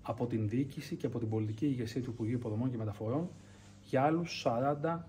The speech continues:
οδηγούς, έτσι ώστε να υπάρχει ακόμα περισσότερο στόλος στους δρόμους της Θεσσαλονίκης, σίγουρα μέχρι να ξεκινήσει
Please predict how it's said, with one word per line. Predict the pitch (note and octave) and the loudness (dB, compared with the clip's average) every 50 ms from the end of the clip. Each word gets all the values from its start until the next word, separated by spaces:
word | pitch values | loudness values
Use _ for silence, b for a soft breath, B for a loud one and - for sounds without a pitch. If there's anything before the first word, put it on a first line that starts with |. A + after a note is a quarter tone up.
| - - | -8 -6
οδηγούς, | - A#2+ A2+ A#2 A2 G#2 F#2 - - - - - - - | -4 -2 -2 -2 -2 -2 -6 -8 -10 -16 -18 -18 -14 -2
έτσι | - D3+ D3 - - D3 | 0 0 0 2 2 4
ώστε | D#3 D#3+ D#3 - D#3+ | 4 4 4 4 2
να | C3 A2+ | 2 2
υπάρχει | A2 G2 - B2 C3 C3+ B2+ - - F#3+ G3+ - B B B B B B B B | 0 -2 0 0 0 0 -2 -4 -6 -8 -8 -10 B B B B B B B B
ακόμα | - A#2 A2+ - F#3+ F#3+ E3+ C#3 | -4 -4 6 8 10 10 10 8
περισσότερο | - B2+ A#2+ A2+ A2 - B2 A#2+ - A2 G#2 G2 | 6 6 4 4 2 0 -2 -2 0 -2 -2 -2
στόλος | - - - - B2 C3 C#3+ E3 F3+ F#3 - | -4 -2 2 4 4 4 4 2 0 -2 -6
στους | - - - B2 A2+ G#2 | -10 -8 -6 -4 -2 4
δρόμους | A2 C3+ E3 F3 D#3 C3 B2 | 8 10 10 10 8 6 2
της | - | 0
Θεσσαλονίκης, | - A2+ G#2 - - G2 F#2+ G2+ A#2+ B2+ B2+ - G3+ - - - - B B B B B B B B B B | -4 -6 -6 -6 -6 -6 -4 -4 -4 -4 -4 -6 -8 -8 -10 -12 -16 B B B B B B B B B B
σίγουρα | - - - - G#3 G#3+ F#3+ D#3 C3 A#2+ A2+ G#2+ | -12 -8 0 4 6 6 6 6 6 4 4 6
μέχρι | A2+ B2+ D3 C#3+ C#3 - | 6 6 6 4 4 0
να | B2 A#2 | 0 0
ξεκινήσει | A2+ - - G#2+ G#2+ - G#2 A2 C3 D3 C#3+ - - G3+ F#3 | -2 -4 -6 -6 -4 -2 0 2 2 2 0 0 -4 -6 -6